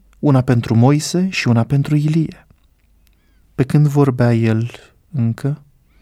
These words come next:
iată că i-a acoperit un nor luminos cu umbra lui și din nor s-a auzit un glas care zicea, „Acesta este Fiul meu prea iubit, în care îmi găsesc plăcerea mea, de el să ascultați.” Când au auzit,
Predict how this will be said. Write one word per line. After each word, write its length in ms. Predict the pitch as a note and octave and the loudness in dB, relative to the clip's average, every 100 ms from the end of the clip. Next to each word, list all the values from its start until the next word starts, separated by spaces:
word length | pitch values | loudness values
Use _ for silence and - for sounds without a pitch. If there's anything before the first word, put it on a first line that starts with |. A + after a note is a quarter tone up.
| _ _ - - - - - - - _ | _ _ -20 -20 -20 -20 -20 -20 -20 _
iată 300 | - F#3 F#3+ | 0 0 0
că 180 | F#3 - | -2 0
i-a 340 | E3 D#3+ D3+ | 2 2 2
acoperit 480 | C3+ C3 B2+ C#3 C#3 | 0 -2 0 0 0
un 140 | C3 A#2+ | 2 4
nor 300 | B2+ B2+ B2+ | 4 2 2
luminos 500 | B2 A#2 A#2 A#2 - | 2 2 2 0 -2
cu 140 | - | -2
umbra 320 | A#2 A2 G#2+ G#2+ | 0 0 -4 -4
lui 440 | A#2 - C#3+ - _ _ | -6 -8 -12 -16 _ _
și 220 | - - | -6 -2
din 200 | A#2 A#2+ | 2 4
nor 260 | A#2 C3+ D3 | 4 2 0
s-a 180 | - D3+ | -2 0
auzit 320 | C#3+ C3 C3+ | 0 -2 -2
un 180 | C3+ B2 | -2 0
glas 320 | A2 A2+ - | -2 -4 -4
care 260 | - A2+ | -4 -2
zicea, 440 | G#2+ A2 - A#2 G2+ - - - _ _ | -2 -2 -2 -2 -4 -8 -20 -20 _ _
„Acesta 680 | - A2+ - C#3+ - - | -2 0 2 2 0 2
este 300 | D3 C#3+ - | 2 2 0
Fiul 340 | C#3 - C3+ C3+ | 0 2 2 4
meu 300 | B2+ B2 B2 | 4 4 2
prea 200 | B2 A#2+ | 2 0
iubit, 440 | A#2+ A#2 G#2+ A2 | 2 0 0 0
în 140 | A2+ A2 | 0 0
care 220 | A2 G#2+ | 0 0
îmi 140 | G#2 | 0
găsesc 460 | G2+ G2 G#2+ G2+ - | 0 -2 -4 -6 -6
plăcerea 480 | - G#2 - G2+ G2+ | -4 -4 -2 -2 0
mea, 240 | G2+ G2 - - _ | 0 -2 -6 -20 _
de 180 | B2 A2+ | -2 0
el 320 | A2 B2+ G#2+ | 2 2 0
să 180 | - - | -2 -6
ascultați.” 1000 | - - - - - - - - - - - - _ _ _ _ _ _ _ _ | -6 -8 -8 -10 -10 -14 -14 -16 -16 -20 -20 -20 _ _ _ _ _ _ _ _
Când 200 | C3 A#2+ | 0 2
au 120 | A2 | 2
auzit, 600 | G#2 F#2+ F#2+ C#3 - - | 0 -2 -4 -8 -12 -18